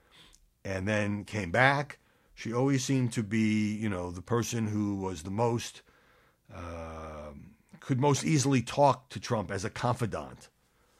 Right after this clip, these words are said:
despite her relatively young age. And yet here are these texts that came out, as reported by The Hill. So Hope Hicks is texting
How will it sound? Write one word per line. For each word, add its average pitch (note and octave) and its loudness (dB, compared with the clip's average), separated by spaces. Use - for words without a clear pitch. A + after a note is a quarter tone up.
despite G2+ -4
her F#2 -4
relatively G2+ 0
young D#2+ -8
age. C#2 -14
And C#3+ 0
yet E3+ 8
here F#3+ 6
are A3+ 10
these F#3 2
texts - 0
that A2+ 0
came A#2 0
out, C#2 -8
as G#2+ -4
reported A2 0
by G2+ 0
The F#2+ -4
Hill. F2+ -8
So C#3 0
Hope G#3+ 8
Hicks C#3+ 4
is B2 -4
texting C3+ 2